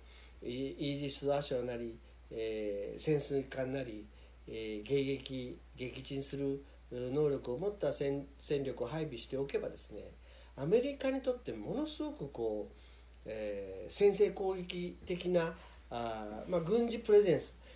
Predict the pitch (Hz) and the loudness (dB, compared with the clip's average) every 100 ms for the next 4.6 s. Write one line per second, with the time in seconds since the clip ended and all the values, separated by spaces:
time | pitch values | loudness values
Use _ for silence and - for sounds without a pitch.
0 | - 156 202 208 208 220 214 214 208 - | -6 2 4 4 4 4 4 4 2 -2
1 | 180 185 185 180 - - - 214 247 262 | -4 0 2 2 -2 -18 -12 -2 2 2
2 | 247 262 254 247 247 240 233 226 233 220 | 4 4 4 4 2 2 4 4 2 4
3 | 151 120 - - - - - 165 170 156 | 4 2 -2 -16 -16 -16 2 8 8 8
4 | 147 151 214 214 170 156 | 2 2 6 6 6 4